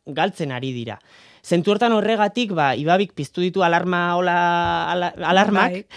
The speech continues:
Speaker 1: eta, e, horregatik hasi dira, e, ba, teknika hori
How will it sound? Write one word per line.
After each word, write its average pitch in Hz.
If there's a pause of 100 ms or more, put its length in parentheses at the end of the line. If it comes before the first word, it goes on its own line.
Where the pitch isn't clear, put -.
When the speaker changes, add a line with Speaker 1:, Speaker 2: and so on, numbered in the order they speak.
(200)
Speaker 1:
eta, 214 (120)
e, 151
horregatik 180
hasi 202
dira, 208
e, 156
ba, 143
teknika 185
hori 208